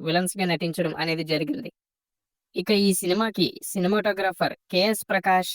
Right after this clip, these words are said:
సినిమాటోగ్రఫీ అందించగా, ఎడిటర్ కోటగిరి వెంకటేశ్వరరావు ఈ సినిమాని ఎడిట్ చేయడం అనేది జరిగింది. ఈ సినిమాకి కె చక్రవర్తి గారు మ్యూజిక్ అందించగా, ఈ సినిమాలోని మ్యూజిక్ and సాంగ్స్ అనేవి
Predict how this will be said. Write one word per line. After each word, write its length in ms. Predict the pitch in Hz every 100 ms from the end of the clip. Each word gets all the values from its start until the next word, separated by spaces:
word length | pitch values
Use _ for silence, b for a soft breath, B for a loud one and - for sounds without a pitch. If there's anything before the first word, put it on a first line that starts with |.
| 214
సినిమాటోగ్రఫీ 760 | - 190 185 202 202 196 196 196
అందించగా, 500 | 170 170 165 156 113 107 - _ _ -
ఎడిటర్ 400 | 170 190 214 190
కోటగిరి 480 | 190 185 214 214 202
వెంకటేశ్వరరావు 840 | 165 175 208 202 208 190 185 170 180 - _ _
ఈ 100 | 165
సినిమాని 440 | 208 190 196 214 208 -
ఎడిట్ 260 | 170 185
చేయడం 280 | - 196 190
అనేది 320 | 185 175 170 165
జరిగింది. 520 | 160 156 156 135 - - _ _ _ _ _ _ _ -
ఈ 100 | 175 196
సినిమాకి 480 | 202 214 233 214 180 180 -
కె 140 | - 196
చక్రవర్తి 580 | 214 226 220 214 196 202
గారు 240 | 190 160 143
మ్యూజిక్ 380 | 156 170 196 202
అందించగా, 460 | 202 196 185 185 185 175 180
ఈ 80 | 196
సినిమాలోని 480 | 208 196 220 220 202
మ్యూజిక్ 440 | 180 185 190 - 196
and 160 | 196
సాంగ్స్ 360 | 185 175 185 185
అనేవి 320 | 196 170 151